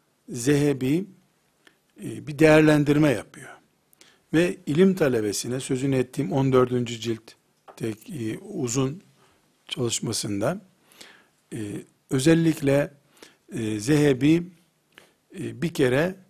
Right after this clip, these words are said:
bir muhaddis ve tarihçi lisanıyla, e,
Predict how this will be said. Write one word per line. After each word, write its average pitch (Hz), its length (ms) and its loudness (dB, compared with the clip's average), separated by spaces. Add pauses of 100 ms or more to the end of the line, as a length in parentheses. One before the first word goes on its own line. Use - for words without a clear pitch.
(480)
bir 139 100 0
muhaddis 139 760 -2 (180)
ve 135 80 0
tarihçi 135 720 0
lisanıyla, 123 880 -2 (760)
e, 104 340 -6